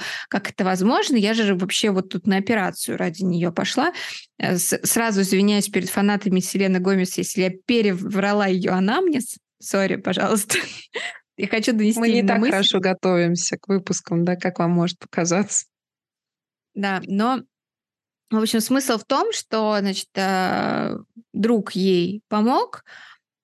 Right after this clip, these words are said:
Speaker 1: а, и потом начал фактически предъявлять за эту помощь. Вот. И, м, здесь, э, тоже, мне кажется, не нужно забывать про такой момент, если ты всё-таки идёшь на эту помощь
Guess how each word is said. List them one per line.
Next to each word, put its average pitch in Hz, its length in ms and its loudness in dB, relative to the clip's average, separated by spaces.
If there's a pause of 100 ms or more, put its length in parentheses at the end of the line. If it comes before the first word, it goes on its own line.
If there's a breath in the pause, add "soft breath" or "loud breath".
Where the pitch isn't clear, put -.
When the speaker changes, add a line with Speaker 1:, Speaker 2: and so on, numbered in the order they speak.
(300)
Speaker 1:
а, 190 280 0
и 247 80 2
потом 226 380 2
начал 247 320 0 (100)
фактически 240 600 -2
предъявлять 196 640 0
за 190 80 2
эту 196 260 -2
помощь. 185 640 -4 (240)
Вот. 180 400 0 (480 loud breath)
И, 214 420 4
м, 190 400 4
здесь, 196 640 -2
э, 180 760 2 (540)
тоже, 208 220 0
мне 180 80 2
кажется, 190 360 0
не 190 80 4
нужно 214 260 2
забывать 185 460 0
про 190 100 -2
такой 190 280 -2
момент, 196 300 2
если 208 220 -2
ты 190 120 -6
всё-таки - 320 -2
идёшь 240 260 0
на 214 100 2
эту 180 180 -2
помощь 185 540 0